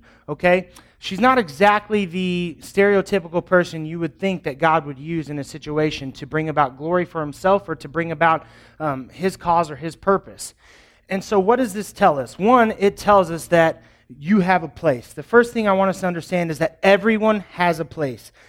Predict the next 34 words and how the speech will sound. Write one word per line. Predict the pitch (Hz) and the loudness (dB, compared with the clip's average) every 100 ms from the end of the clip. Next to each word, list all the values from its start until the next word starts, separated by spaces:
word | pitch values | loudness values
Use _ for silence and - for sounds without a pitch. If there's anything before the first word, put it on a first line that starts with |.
| _ - | _ 0
God | 180 208 233 | 4 4 2
can | 233 | 0
use | 220 196 185 | 2 2 0
anyone | 214 226 226 233 233 _ | 0 2 2 2 -4 _
from | 175 160 | -8 -8
any | 170 208 214 | -2 -2 2
background | 185 185 185 160 151 143 139 _ _ _ | 2 2 0 -2 0 -2 -6 _ _ _
to | 175 | -10
fulfill | 135 151 175 170 | -10 -14 0 2
his | 160 156 | 2 -2
purpose. | - 139 131 98 - - _ _ | -4 -6 -6 -20 -20 -20 _ _
Okay, | 143 160 151 | -6 -6 -2
anyone | 208 233 226 214 | 2 4 4 0
from | 175 165 | -4 -6
any | 196 196 | -4 0
background | 180 175 175 170 156 | 2 2 0 -2 -2
to | - | -6
fulfill | 143 135 170 156 | -20 -6 -2 -2
his | 139 | -4
purpose. | - 147 117 101 - _ - _ _ _ | -2 -4 -4 -16 -18 _ -20 _ _ _
We | 143 185 226 | -2 2 4
all | 196 214 202 | 6 6 6
have | 190 175 | 4 0
blemishes, | 160 156 123 - 101 - - _ _ _ 147 | 0 -2 -4 -8 -16 -20 -20 _ _ _ 0
right? | 180 180 | 0 0
We're | 170 175 | 2 6
all | 202 214 | 6 6
not | 202 185 - | 0 -2 -4
perfect. | 165 151 180 - | -6 -4 -8 -10
We | 160 | -2
all | 180 196 196 | 4 4 4
have | 185 175 165 | 0 -2 -2
things | 185 180 175 147 | -6 -4 -4 -8
that, | 160 | -8